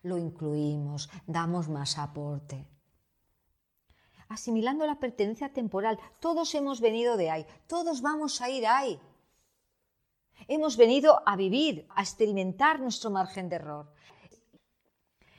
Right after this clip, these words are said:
Cuando interconectamos con el punto atemporal, la conexión va al mismo interior. Yo estoy aquí asumiendo, yo estoy entregando, yo estoy asumiendo mi margen de error. Y es que la conexión va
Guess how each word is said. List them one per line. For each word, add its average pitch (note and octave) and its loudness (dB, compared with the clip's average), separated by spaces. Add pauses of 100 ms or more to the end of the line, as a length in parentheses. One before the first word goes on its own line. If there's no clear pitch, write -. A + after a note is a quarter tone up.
(520)
Cuando F#3+ 0
interconectamos F#3 -4
con F3 -8
el D#3 -6
punto C4 2
atemporal, A#3 -2
la G3+ 4
conexión E3+ -8
va C4+ 4
al F3 0
mismo C#4+ -6 (320)
interior. G3+ 0 (380)
Yo A#3 -4
estoy D4+ -2
aquí G#3+ 0
asumiendo, A3 -2 (380)
yo G#3+ 0
estoy C#4+ -2
entregando, F#3+ 0 (280)
yo C4 -4
estoy D4 -2
asumiendo A3 0 (140)
mi G3 -2
margen A3+ -2
de E3+ -6
error. D#3+ -8 (540)
Y A3+ 2
es D4+ 2
que - -2
la G3 4
conexión G#3+ -4
va D4+ -2